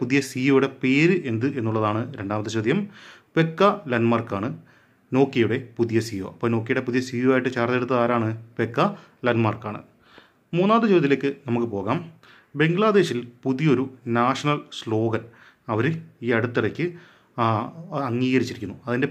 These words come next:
പേര് എന്ത് എന്നുള്ളതാണ് ചോദ്യം. ജോയ് ബംഗ്ല എന്ന് പറയുന്നതാണ് അവരുടെ നാഷണൽ സ്ലോഗൻ. അടുത്തൊരു ചോദ്യത്തിലേക്ക് പോവുകയാണെങ്കിൽ, കോവിഡ് നയൻറ്റീനുമായി ബന്ധപ്പെട്ട് സിവിൽ സർവീസ് ഓഫീസേഴ്സ് അസോസിയേഷൻ ലോഞ്ച് ചെയ്ത പ്രോഗ്രാം എന്ത് എന്നുള്ളതാണ് ക്വസ്റ്റ്യൻ.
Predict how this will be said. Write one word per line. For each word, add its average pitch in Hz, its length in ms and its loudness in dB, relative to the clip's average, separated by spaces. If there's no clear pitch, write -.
പേര് 165 320 4
എന്ത് 120 140 2
എന്നുള്ളതാണ് 110 400 -2
ചോദ്യം. 110 260 0
ജോയ് 180 300 4
ബംഗ്ല 120 280 0
എന്ന് 110 160 -2
പറയുന്നതാണ് 104 420 -4
അവരുടെ 107 240 0
നാഷണൽ 113 360 -2
സ്ലോഗൻ. 101 300 -2
അടുത്തൊരു 202 340 2
ചോദ്യത്തിലേക്ക് 139 420 0
പോവുകയാണെങ്കിൽ, 110 460 0
കോവിഡ് 180 460 4
നയൻറ്റീനുമായി 120 560 2
ബന്ധപ്പെട്ട് 107 420 -4
സിവിൽ 190 340 0
സർവീസ് 147 420 0
ഓഫീസേഴ്സ് 123 460 -2
അസോസിയേഷൻ 107 540 -4
ലോഞ്ച് 160 340 2
ചെയ്ത 104 160 0
പ്രോഗ്രാം 143 480 2
എന്ത് 123 240 -2
എന്നുള്ളതാണ് 104 420 -4
ക്വസ്റ്റ്യൻ. 139 280 -6